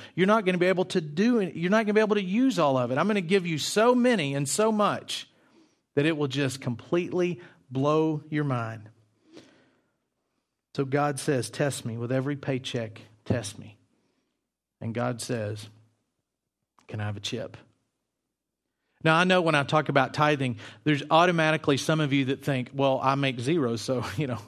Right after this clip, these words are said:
I'm off the hook because I don't have any money." Zero percent, ten percent of zero, that's, you know, still zero. And some of you may be buried so deep in a mountain of debt, there is no possibility, no way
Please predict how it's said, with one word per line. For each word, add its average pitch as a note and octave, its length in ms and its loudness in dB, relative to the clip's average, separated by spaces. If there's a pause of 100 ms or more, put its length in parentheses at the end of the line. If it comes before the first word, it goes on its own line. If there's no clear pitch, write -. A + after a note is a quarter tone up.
I'm C3+ 140 0
off C3+ 180 0
the D3+ 120 0
hook D3 260 8
because C#3 420 0 (240)
I D#3+ 80 8
don't D#3+ 180 4
have G#3+ 200 4
any E3+ 180 2
money." B2 420 2 (880)
Zero E3+ 460 4
percent, D3+ 480 0
ten F#3 160 2
percent E3+ 240 2
of D#3 60 0
zero, E3+ 340 6
that's, D#3 240 2 (140)
you D#3 100 0
know, B2 240 0
still F3 300 2
zero. C#3+ 500 -4 (640)
And E3 140 4
some A#3 220 8
of A#3 120 6
you G#3 120 2
may G3+ 160 4
be G3 140 2
buried F3 500 2
so G#3+ 260 4
deep F#3+ 300 0
in E3+ 80 2
a - 20 4
mountain E3+ 320 4
of C3 180 -2
debt, F3+ 360 4 (260)
there F#3 160 10
is C#3 180 2
no F#3 360 6
possibility, D#3+ 920 2 (140)
no F#3+ 300 4
way G#3 520 0